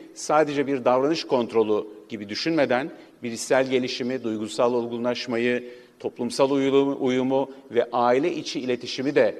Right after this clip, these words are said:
kapsayarak ele alan yaklaşımlara, e, çok ihtiyaç var. Ve toplumsal, e, sosyoekonomik durumun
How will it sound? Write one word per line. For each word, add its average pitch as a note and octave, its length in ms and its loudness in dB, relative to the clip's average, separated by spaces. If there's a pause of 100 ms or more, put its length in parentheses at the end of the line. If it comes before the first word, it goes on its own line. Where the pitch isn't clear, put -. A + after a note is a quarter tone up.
(160)
kapsayarak D3 720 2
ele G#2 140 0
alan F#2+ 280 -2
yaklaşımlara, G2+ 840 -6 (420)
e, G2+ 680 -2
çok - 220 -4
ihtiyaç - 480 -4
var. - 160 -10 (380)
Ve C#3 140 -4
toplumsal, C3+ 560 -2
e, G2 480 -6 (160)
sosyoekonomik A#2+ 760 0
durumun A2+ 400 -4